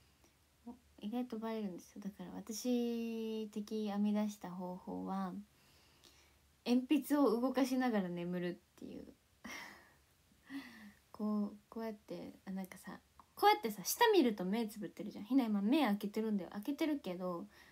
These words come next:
前から見てると目つぶってるように見えるじゃん。それがあるやんって思って。こうさ、ノート書いてる時って下向いてるから、みんな、こう、目はこうなってるわけですよ。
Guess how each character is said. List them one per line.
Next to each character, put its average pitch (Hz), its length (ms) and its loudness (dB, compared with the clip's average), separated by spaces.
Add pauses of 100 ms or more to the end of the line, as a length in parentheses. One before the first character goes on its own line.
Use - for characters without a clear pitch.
(180)
前 320 200 4
か 339 120 2
ら 269 120 6
見 208 160 4
て 196 100 -4
る 180 80 -2
と 185 140 -8
目 185 180 -2
つ - 100 -10
ぶ 165 80 -12
っ - 20 -12
て 170 160 -16
る 170 100 -10
よ 165 60 -10
う - 40 -10
に 160 80 -10
見 170 160 -10
え - 40 -10
る - 80 -14
じ - 120 -18
ゃ - 40 -20
ん。 - 40 -20 (1000)
そ - 220 -2
れ 370 140 6
が 381 180 8
あ 381 40 8
る 359 100 8
や 214 140 4
ん 170 80 -2
っ - 20 -12
て - 160 -10
思 180 160 -4
っ - 20 -6
て。 - 340 -14 (500)
こ 226 100 -4
う - 20 -2
さ、 208 260 -2 (300)
ノ 381 140 8
ー - 40 2
ト - 160 -4
書 214 80 2
い 202 40 0
て 196 60 -4
る 180 80 -4
時 175 180 -10
っ - 20 -20
て - 120 -12
下 - 240 0
向 285 160 8
い 214 80 0
て 196 140 -2
る 170 80 -2
か 170 140 -6
ら、 160 60 -8
み 226 180 4
ん 302 60 6
な、 294 180 2 (480)
こ 190 400 -4 (180)
う、 196 40 -2
目 311 180 8
は 226 140 6
こ 233 260 -2
う 233 60 2
な 240 140 2
っ 220 40 -6
て 196 160 -6
る 170 100 -4
わ 175 100 -8
け - 100 -12
で - 100 -14
す - 140 -18
よ。 - 60 -16